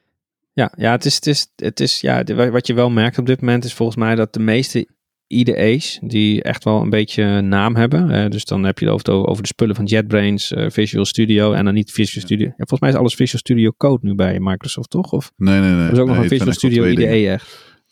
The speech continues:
Speaker 3: Ja, de gewone
Speaker 1: Ja.
Speaker 3: grote mensen, Visual Studio.
Speaker 1: <laughs>
Speaker 3: En Visual
Speaker 1: Nee, maar
Speaker 3: Studio
Speaker 1: je, maar je
Speaker 3: Code,
Speaker 1: ziet
Speaker 3: maar
Speaker 1: dat
Speaker 3: goed,
Speaker 1: die
Speaker 3: ja.
Speaker 1: qua, qua, qua editing experience in ieder geval, eh, en dan heb ik het niet over alle plugins en, en, en helpers en dingen die eromheen zitten, maar dat ze qua editing experience wel redelijk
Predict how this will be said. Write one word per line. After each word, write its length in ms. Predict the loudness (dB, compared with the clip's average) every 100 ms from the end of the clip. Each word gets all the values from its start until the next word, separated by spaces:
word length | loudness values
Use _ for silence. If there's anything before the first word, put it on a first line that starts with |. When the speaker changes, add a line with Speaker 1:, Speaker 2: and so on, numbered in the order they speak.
| -2
Speaker 3:
Ja, 140 | 0
de 80 | 2
gewone 420 | 2 2 2 0
Speaker 1:
Ja. 80 | -2
Speaker 3:
grote 320 | -4 -6 -4 -4
mensen, 360 | -2 -4 -6
Visual 200 | -4 -4
Studio. 480 | -4 -4 -2 -2 -4
Speaker 1:
<laughs> 20 | -6 -6 -6 -4 -6 -4 -6 -6 -12 -14 -12
Speaker 3:
En 180 | -2 0
Visual 0 |
Speaker 1:
Nee, 100 | 2
maar 120 | 2 2
Speaker 3:
Studio 200 | 2 2
Speaker 1:
je, 60 |
maar 80 | 2
je 60 | 2
Speaker 3:
Code, 60 |
Speaker 1:
ziet 100 | 2 4
Speaker 3:
maar 60 |
Speaker 1:
dat 60 | 4
Speaker 3:
goed, 60 | 2
Speaker 1:
die 100 | 2
Speaker 3:
ja. 60 |
Speaker 1:
qua, 340 | 2 2 2 0
qua, 240 | 0 -4
qua 200 | -2 -2
editing 400 | 0 0 -2 -4
experience 640 | -6 -2 2 2 0 -2
in 60 | -2
ieder 140 | -2
geval, 480 | -2 0 0 0 -2 _ -10
eh, 160 | -6 -4 -4
en 140 | -2
dan 40 | 2
heb 100 | 0
ik 60 |
het 80 | 0
niet 140 | 0 2
over 200 | 2 2
alle 360 | 2 2 0 _
plugins 520 | 2 4 2 0 -2
en, 200 | -4 -4
en, 220 | -4 -4
en 140 | -4 0
helpers 360 | 0 0 -4
en 80 | 0
dingen 180 | 0 0
die 80 | 0
eromheen 200 | 0 0
zitten, 180 | 0
maar 100 | -2
dat 100 | -2
ze 60 | -6
qua 100 | -4
editing 340 | -2 -2 -2
experience 440 | -4 -2 -2 0 0
wel 180 | 2 2
redelijk 460 | 2 2 0 -2